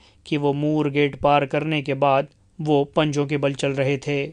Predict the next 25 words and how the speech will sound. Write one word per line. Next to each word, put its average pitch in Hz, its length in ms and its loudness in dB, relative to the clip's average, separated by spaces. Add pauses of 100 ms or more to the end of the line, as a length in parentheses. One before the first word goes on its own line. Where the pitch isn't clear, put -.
(960)
मर्फी 180 360 2
नामक 175 360 0
एक 190 160 -2
बंजारा 135 500 2
घोड़ा 139 320 0
व्यापारी, 139 600 0 (420)
जो 147 280 0
उस 151 180 -4
समय 147 220 -4
दलदल 139 420 -2
पर 156 200 -2
ज़्यादा 135 300 -2
दूर 139 280 -6
नहीं 151 220 -2
था, 165 340 0 (520)
जो 147 180 0
अपने 170 280 0
ही 175 180 -2
इकबालिया 147 500 0
बयान 139 340 0
से 170 180 -4
ज़्यादा 139 360 -2
पिए 151 240 -2
हुए 156 240 2
था, 139 320 -2